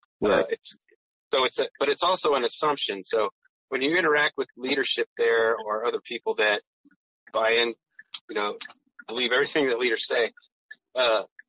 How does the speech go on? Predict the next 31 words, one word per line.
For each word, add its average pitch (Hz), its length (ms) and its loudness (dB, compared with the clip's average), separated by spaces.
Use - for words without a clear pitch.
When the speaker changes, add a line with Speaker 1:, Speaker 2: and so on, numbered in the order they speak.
Speaker 2:
they're 160 140 4
gonna 170 160 2
come 139 220 0
at 147 160 2
you 127 120 2
with 120 140 2
this - 180 -4
assumption 123 480 -2
like 107 240 2
there's - 180 -2
something 113 220 -2
wrong 104 280 2
with 87 100 -4
you. 85 80 -20
And 131 120 0
I 180 200 2
lived 151 520 0
under 123 240 0
that 110 320 2
for 127 100 -4
years, 147 680 0
but 135 100 0
I, 135 140 2
I 135 160 0
really 170 260 2
didn't 123 340 -2
realize 131 440 2
it 117 80 2
at 107 140 2
the 107 120 -6
time. 101 360 0